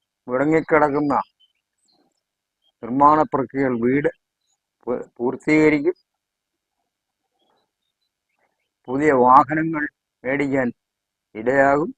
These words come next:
പിതൃസ്വത്ത് കുടുംബപരമായി ലഭിക്കാൻ ഇടയാകും. വാഹനം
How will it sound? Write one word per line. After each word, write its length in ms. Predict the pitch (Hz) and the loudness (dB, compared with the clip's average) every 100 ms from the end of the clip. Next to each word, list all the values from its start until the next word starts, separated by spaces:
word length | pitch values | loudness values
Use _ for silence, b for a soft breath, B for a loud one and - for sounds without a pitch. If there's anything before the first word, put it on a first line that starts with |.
| _ _ _ _ _ _ _ _ _ _ _ _ _ _ _ _ _ _ _ _ | _ _ _ _ _ _ _ _ _ _ _ _ _ _ _ _ _ _ _ _
പിതൃസ്വത്ത് 760 | 135 135 190 - 143 - - 156 - _ _ _ _ _ _ _ _ _ _ _ _ _ _ _ _ _ _ _ - | -8 -4 -4 -2 -4 -4 -10 -10 -10 _ _ _ _ _ _ _ _ _ _ _ _ _ _ _ _ _ _ _ -8
കുടുംബപരമായി 840 | 123 147 151 151 143 143 143 139 - _ _ _ _ _ _ _ 113 | -6 0 0 2 0 2 2 0 -8 _ _ _ _ _ _ _ -6
ലഭിക്കാൻ 420 | 117 123 131 127 | -6 0 0 2
ഇടയാകും. 480 | 113 131 135 139 - _ _ _ _ _ _ _ _ _ _ _ _ _ _ _ _ _ _ _ _ _ _ _ _ _ _ | 2 4 4 0 -6 _ _ _ _ _ _ _ _ _ _ _ _ _ _ _ _ _ _ _ _ _ _ _ _ _ _
വാഹനം 420 | 113 131 147 156 | 0 4 4 2